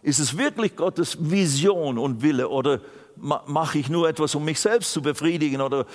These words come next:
Bestätigung zu bekommen? Das wäre, selbst wenn es was Gutes ist,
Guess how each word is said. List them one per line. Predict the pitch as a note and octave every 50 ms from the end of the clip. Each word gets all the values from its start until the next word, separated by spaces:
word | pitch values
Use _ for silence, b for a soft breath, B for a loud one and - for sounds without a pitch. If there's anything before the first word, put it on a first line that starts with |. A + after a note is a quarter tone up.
| B B B
Bestätigung | - F3+ D3 - - G3 G3+ A3 A3 - F#3+ D#3+ D3 D3+ D3 C3+
zu | - C#3 G#2
bekommen? | C3+ - - C#3 C3 B2+ B2+ -
Das | - F3+ G#3+ - - - B B B B B B
wäre, | - B2+ D3 F3 F#3+ G3+ F3+ F3+ E3
selbst | - F#3 F#3+ G3 - -
wenn | F#3+ G3
es | - -
was | D#3 D3+ -
Gutes | - F#3 A3+ A#3+ - - D3+ -
ist, | C3 D3+ E3+ F3 - B